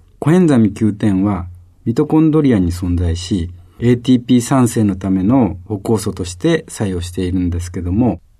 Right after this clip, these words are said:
同時に抗酸化による活性酸素の消去といった機能性も持っているわけです。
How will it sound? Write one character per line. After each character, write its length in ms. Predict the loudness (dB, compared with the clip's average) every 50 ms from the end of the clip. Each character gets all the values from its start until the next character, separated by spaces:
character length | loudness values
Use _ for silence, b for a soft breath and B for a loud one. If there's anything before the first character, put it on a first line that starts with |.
| _ _ 0
同 220 | 2 4 4 4
時 120 | 4 4
に 460 | 4 4 4 4 4 4 2 2 -2 -4
抗 220 | -2 0 0 0 2
酸 260 | 2 2 2 2 2
化 120 | 2 2
に 120 | 0 2 0
よ 120 | 0 0
る 260 | 2 0 0 -2 -4 -10 -12
活 220 | -8 -8 -8 -4
性 160 | -2 -2 -2
酸 240 | 0 0 0 0 -2
素 140 | -2 -2 -2
の 160 | -2 -2 -4 -8 -10 -14
消 340 | -14 -6 0 2 2 2 2
去 120 | 0 -4
と 140 | -8 -6 -6
い 100 | -6 -6
っ 40 | -6 -8 -8 -6
た 160 | -4 -4 -4 -2
機 120 | -2 -2
能 140 | -2 -2 -2
性 220 | -4 -4 -4 0
も 280 | 2 2 2 2 0 -2 B B B B
持 140 | B 0 0
っ 40 | 0
て 160 | -2 -2 -2
い 80 | -2 -2
る 60 | -2
わ 100 | -4 -6
け 120 | -8 -8
で 80 | -10 -10
す。 140 | -12 -14